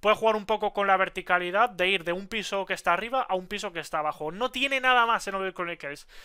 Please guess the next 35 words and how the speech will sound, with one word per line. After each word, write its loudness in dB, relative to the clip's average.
Es -4
simplemente 0
darte 2
una 0
vueltecita -2
por -2
un -8
campo 0
grande -2
y -8
ya 4
está. -6
Eso 0
es -2
Xenoblade -2
Chronicles. -10
Y -8
mira 6
que 6
a 8
mí -4
me 0
encantan 2
y -6
que -6
son -4
de -8
mis -8
juegos -2
favoritos -2
Xenoblade -8
Chronicles, -8
pero 2
es 0
que 4